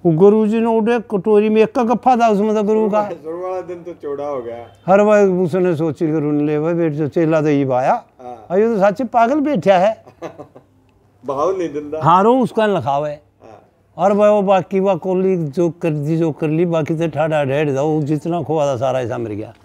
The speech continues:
Speaker 2: हाँ।
Speaker 1: सारा चाट दी कढ़ाई।
Speaker 2: हाँ, गुरु वाण डब्बू जाके
Speaker 1: हाँ। <laughs> ओ, चेला लखाव है।
Speaker 2: हाँ।
Speaker 1: तो की लिखाना है, क्यों? और ये टिकट कोई नहीं दे रही, टिकट थक ले।
Speaker 2: टिकट
Speaker 1: टिकट थके।
Speaker 2: चक ले।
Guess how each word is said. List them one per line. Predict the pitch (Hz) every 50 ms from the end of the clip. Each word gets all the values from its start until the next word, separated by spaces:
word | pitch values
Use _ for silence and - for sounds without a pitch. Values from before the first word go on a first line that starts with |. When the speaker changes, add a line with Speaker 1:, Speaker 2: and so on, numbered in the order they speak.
| _ 110
Speaker 2:
हाँ। | 107 107 107 101 98 - - - - - - - _
Speaker 1:
सारा | - - 170 160 165 165 170 160 - - - _ _ _ _ _ _ _ _ _ _
चाट | 170 175 175 - 170
दी | 175 190 208
कढ़ाई। | - 262 233 240 208 202 214 240 226 -
Speaker 2:
हाँ, | 131 135 139 143
गुरु | 139 156 160 165
वाण | 165 156 160 170 170
डब्बू | 160 139 139 160 160
जाके | 147 151 139 131
Speaker 1:
हाँ। | 143 143 - - 202 - - - - - - - - - - - - 1077 1077 - - - - 170
<laughs> |
ओ, | - 247 269 233 202 220 - - - - - _ _ _ _
चेला | - 220 240 240 240
लखाव | 240 220 190 139 143 131 131 135
है। | 135 139 - _ _ _ _
Speaker 2:
हाँ। | 127 123 117 120 _
Speaker 1:
तो | - 180
की | - _ - 226 254 247
लिखाना | 233 180 - 117 127 123 123
है, | 117 113 117
क्यों? | 113 - - 196 254 247 - _ _ _ _ _ _ _ _ _ _ _ - -
और | 170
ये | 202 208 190
टिकट | - - 190 165 - 196
कोई | 185 175 196 214
नहीं | 262 220 170
दे | 139 139
रही, | 117 117 117 120 113 101 139 -
टिकट | - 156 107 127 180 127 104
थक | - 147 135
ले। | 147 165 214
Speaker 2:
टिकट | 233 226 - 226 - - 180 180 - - 175 - - 185 - - - 170 285 - 185 - - 339 - - _ _ _ _ _ _ _ _ _ - _ - - 175 170 - - 185 170 -
Speaker 1:
टिकट | - 196 190 - 226 208
थके। | 180 151 190 175 180 - 226 247 240 196
Speaker 2:
चक | 117 - _ _ _ _ -
ले। | 160 156 147 165 160 160 156 147 139